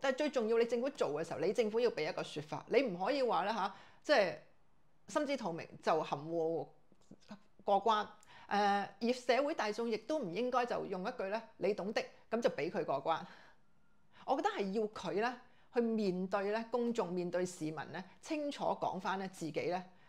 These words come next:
點解要噉樣做，佢要講返個說法出嚟。即係我而家唔可以話，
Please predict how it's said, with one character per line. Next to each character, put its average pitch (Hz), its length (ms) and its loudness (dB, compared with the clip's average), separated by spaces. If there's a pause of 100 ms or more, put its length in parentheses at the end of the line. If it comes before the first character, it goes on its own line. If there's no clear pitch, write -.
(180)
點 226 240 2
解 175 160 2
要 208 140 4
噉 165 80 -4
樣 156 180 -8
做， - 160 -10 (340)
佢 220 100 4
要 220 100 8
講 190 160 2
返 220 80 -2
個 196 80 -2
說 175 160 -6
法 - 120 -4
出 - 140 -6
嚟。 - 40 -10 (540)
即 427 100 0
係 392 60 0
我 269 120 8
而 208 60 4
家 320 120 6
唔 180 160 0
可 180 140 6
以 269 140 6
話， 180 360 6